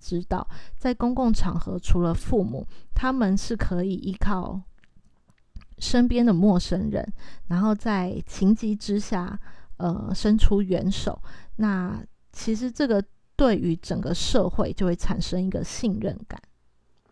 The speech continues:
所以就像我刚才说的，我们可能，可能会叮咛自己的小孩说，“不要，不要拿陌生人的东西，或者是不要吃陌生人的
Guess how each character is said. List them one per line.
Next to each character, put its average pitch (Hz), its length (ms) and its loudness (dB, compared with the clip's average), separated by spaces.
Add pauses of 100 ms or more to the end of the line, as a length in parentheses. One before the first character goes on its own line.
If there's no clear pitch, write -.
(500)
所 262 140 -14
以 277 80 -10
就 269 120 -10
像 269 160 -6
我 185 80 -6
刚 196 180 -4
才 190 80 -2
说 185 300 0
的， 180 100 -4
我 180 140 -2
们 190 120 -2
可 - 140 0
能， 170 240 -8 (440)
可 - 140 -2
能 185 220 -4
会 - 400 -2 (360)
叮 226 200 0
咛 180 360 -2
自 - 140 -6
己 180 80 -2
的 185 120 -4
小 - 160 -2
孩 170 220 -6
说 196 180 8
，“不 - 120 -4
要， 196 280 -2 (140)
不 196 80 -6
要 220 140 2
拿 185 140 0
陌 196 200 4
生 180 140 4
人 185 60 -2
的 - 100 -4
东 - 240 -4
西， 185 260 -2
或 - 180 4
者 180 60 -2
是 190 160 0
不 180 160 -4
要 185 160 -4
吃 - 200 -6
陌 190 200 0
生 - 240 4
人 - 160 -8
的 - 340 -12